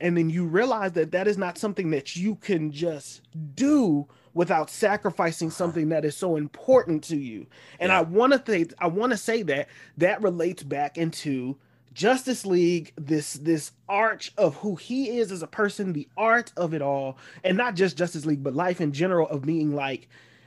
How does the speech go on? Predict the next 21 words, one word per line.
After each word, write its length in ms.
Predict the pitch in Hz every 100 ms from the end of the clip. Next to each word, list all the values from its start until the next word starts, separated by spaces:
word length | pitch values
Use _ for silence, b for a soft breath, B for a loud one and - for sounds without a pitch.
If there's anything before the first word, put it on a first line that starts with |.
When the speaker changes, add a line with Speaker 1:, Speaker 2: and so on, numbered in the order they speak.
| b 175
Speaker 1:
I, 140 | 170 -
I, 60 | 180
you 120 | 185
know, 140 | 170
I 120 | 147 156
can't 420 | - 214 208 160
get 180 | 190 185
that 220 | 160 151
back. 260 | 147 143 -
I 80 | -
have 360 | - 180 180 -
to 100 | 160
move 400 | 151 165 156 143
forward. 480 | - 190 175 143 -
I 120 | 139
can't 260 | - 190
get 80 | 170
everything 320 | 170 160 165 151
that 80 | 139
I 60 |
want 360 | 131 151 165